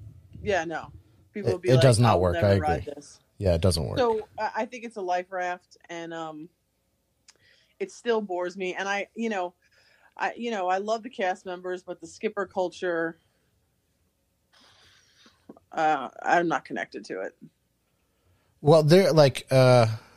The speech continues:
Speaker 2: I mean, I don't wanna disparage any, uh, cast members or anything like that, but skippers kinda think of themselves, like, a little bit higher than most cast members, right? You know, like,
Speaker 1: And you know what? They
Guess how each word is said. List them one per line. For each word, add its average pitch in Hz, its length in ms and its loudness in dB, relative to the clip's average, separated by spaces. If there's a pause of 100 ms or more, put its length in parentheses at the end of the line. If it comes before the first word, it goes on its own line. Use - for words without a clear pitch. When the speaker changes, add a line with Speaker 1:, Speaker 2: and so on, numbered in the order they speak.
(220)
Speaker 2:
I 110 80 0
mean, 110 140 2
I 113 120 6
don't 117 140 4
wanna 107 420 2
disparage 104 920 2
any, 101 480 0 (100)
uh, 92 280 -2
cast 104 340 2
members 101 320 2
or 104 40 4
anything 98 200 4
like 92 140 0
that, 110 180 6
but 95 200 2 (520)
skippers 139 640 6
kinda 117 260 6
think 117 220 4
of 110 80 4
themselves, 104 500 4
like, 98 160 2
a 95 60 0
little 98 200 4
bit 90 120 0
higher 113 380 4
than 95 200 2
most 98 260 2
cast 110 320 2
members, 85 340 -4
right? 92 340 2
You 110 100 0
know, 180 160 2
like, - 160 2
Speaker 1:
And 311 240 0
you 269 140 -6
know 302 100 0
what? 339 220 -2
They 254 300 -4